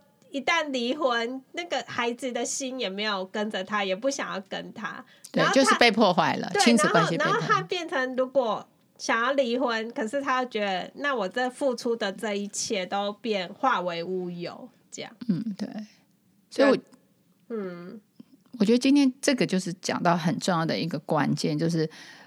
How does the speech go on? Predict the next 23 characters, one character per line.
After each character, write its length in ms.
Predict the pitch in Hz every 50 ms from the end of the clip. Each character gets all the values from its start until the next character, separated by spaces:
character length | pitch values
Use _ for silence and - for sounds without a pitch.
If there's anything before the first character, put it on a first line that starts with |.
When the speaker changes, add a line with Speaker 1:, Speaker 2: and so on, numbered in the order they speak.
| _ _
Speaker 2:
我 340 | - - 180 170 170 156 156
们 320 | 160 156 147 151 165 147
结 280 | - - - 151 147 165
婚 500 | 160 - - 170 160 160 160 160 156 - - _ _ _ _ _ _ _ - 208 190 - - - - -
要 260 | 190 170 160 165 - - - - -
有 200 | 233 190 160 170
小 220 | 175 - - - -
孩 220 | - - - -
的 100 | 156 143
时 100 | - -
候， 140 | 214 220 220
其 160 | - - 165
实 320 | 160 - 165 156 147 147 - - - - - _ - - - _ _ _
要 260 | - 220 220 208 190 175
准 240 | - - 208 131
备 180 | - - 175 165
好 180 | 170 - - -
做 200 | - - 185 170
父 300 | 165 - - - 190 156
母 120 | 135 - -
的 100 | - 185
角 220 | - - - - - -
色。 280 | - - - - -